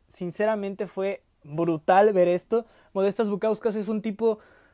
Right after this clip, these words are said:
bastante, bastante inteligente, bastante veterano en las artes marciales. No, no tiene una carrera profesional muy larga en las artes marciales mixtas, pero el tipo tiene unos papeles, unas credenciales de jiu-jitsu, de lucha, de striking bastante buenas.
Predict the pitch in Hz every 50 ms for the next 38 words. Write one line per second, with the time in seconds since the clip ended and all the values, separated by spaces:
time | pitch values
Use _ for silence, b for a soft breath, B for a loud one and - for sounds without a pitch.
0 | b b 190 180 190 190 185 - 220 233 233 - 269 247 214 - 240 233 - 247
1 | 226 - 220 202 185 - - 240 262 254 254 220 202 190 - 208 202 190 233 220
2 | 208 185 - 170 170 175 190 214 220 220 196 180 156 - 190 175 - 202 185 190
3 | 165 156 - - 180 180 196 226 254 247 - - - 170 170 175 175 175 175 175
4 | 175 175 170 165 156 143 139 - - 170 170 180 202 214 208 - 214 196 196 190
5 | 190 190 180 - - 165 165 165 165 170 160 - 170 151 - 160 160 156 160 160
6 | 165 165 165 170 165 170 180 190 180 170 151 143 131 127 - 165 156 156 147 -
7 | 160 156 151 147 180 180 - - 214 226 - b b b b b b - 170 170
8 | 165 165 160 156 - 190 175 208 196 - 208 202 208 208 208 202 202 208 196 -
9 | - 165 - - 170 175 185 185 185 - - 180 180 185 180 - - 190 175 170
10 | 165 156 156 - 175 170 180 180 175 160 165 156 151 147 180 190 175 180 160 156
11 | - - - 190 202 214 202 170 156 143 - 190 180 196 190 - - 160 151 143
12 | - 165 165 156 151 135 - - 190 202 220 208 208 240 247 208 175 -